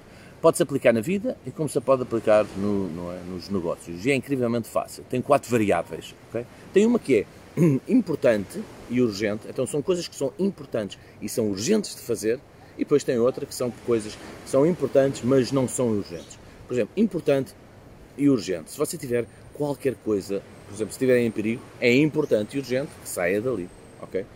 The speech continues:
Outras coisas são importantes e não são urgentes. Então, é importante, não é, que eu tome conta de mim, mas às vezes pode não ser urgente naquele preciso momento, que eu estou a fazer outra coisa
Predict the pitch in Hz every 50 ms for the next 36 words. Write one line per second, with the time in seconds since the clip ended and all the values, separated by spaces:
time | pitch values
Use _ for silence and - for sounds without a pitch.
0 | - - - - - - - 190 208 - - 123 120 123 143 143 - 131 131 139
1 | 139 - 143 131 - 127 127 131 135 - - 120 117 117 123 - - 120 120 123
2 | 127 123 117 113 107 113 101 92 92 - - - - - - - - - - -
3 | 107 120 98 - - - - - - - 120 127 127 127 120 117 - 135 131 -
4 | 151 139 139 147 170 - - 208 196 - - - - - - - 113 113 127 147
5 | - - - 117 113 - - 139 135 123 107 98 85 - - - 113 110 107 95
6 | - 127 113 120 135 147 165 185 165 165 123 107 123 120 107 139 139 - - 131
7 | 127 131 135 139 135 - - 147 156 151 - - - - 127 120 110 104 135 139
8 | 135 - 127 107 - 117 104 - 120 123 120 135 143 151 151 - 151 143 147 143
9 | 127 135 117 120 147 139 135 127 - - - 135 139 127 135 151